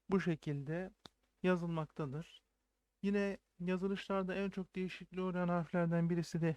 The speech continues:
H harfidir. H harfi başta bildiğimiz haliyle, ortada kelebek gibi, sonda da yazılışı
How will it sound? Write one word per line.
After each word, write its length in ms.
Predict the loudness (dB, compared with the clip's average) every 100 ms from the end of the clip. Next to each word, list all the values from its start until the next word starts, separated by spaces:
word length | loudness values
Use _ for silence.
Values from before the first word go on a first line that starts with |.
| 2
H 160 | 4
harfidir. 720 | 4 2 0 -6 -6 -6 -8 -16 _ _ _ _ _ _ -4
H 140 | 0
harfi 580 | 2 0 -2 -4 -4 -6 -10 _ _ _ _ _ _ _ _ -2
başta 600 | 0 0 -2 -2 -2 -8 _ _ _ _ _ _ _ _ _
bildiğimiz 480 | -8 -4 -4 -4 -2
haliyle, 540 | -2 0 0 0 -2 -4
ortada 540 | -2 -2 -2 -2 -2 -4
kelebek 500 | -4 -2 -2 -2 -4
gibi, 340 | -6 -2 -2 -4 _ _ _ _ _
sonda 400 | -2 0 2 2
da 100 | 2
yazılışı 960 | 2 2 2 0 -2 -4 -2 -2 -2